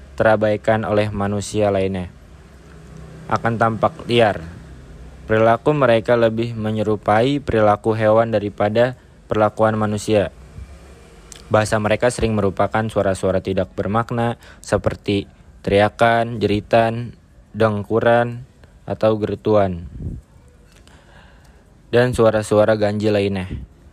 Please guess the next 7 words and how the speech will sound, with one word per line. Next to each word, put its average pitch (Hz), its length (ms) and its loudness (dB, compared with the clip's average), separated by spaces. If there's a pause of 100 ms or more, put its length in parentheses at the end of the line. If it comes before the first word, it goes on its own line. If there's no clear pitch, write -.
(220)
Maka 131 400 2
Victor 123 480 0
manusia 110 720 -2 (640)
liar 117 320 2
asal 110 480 0 (240)
Evri-, 104 800 -2 (640)
Eviron 113 800 0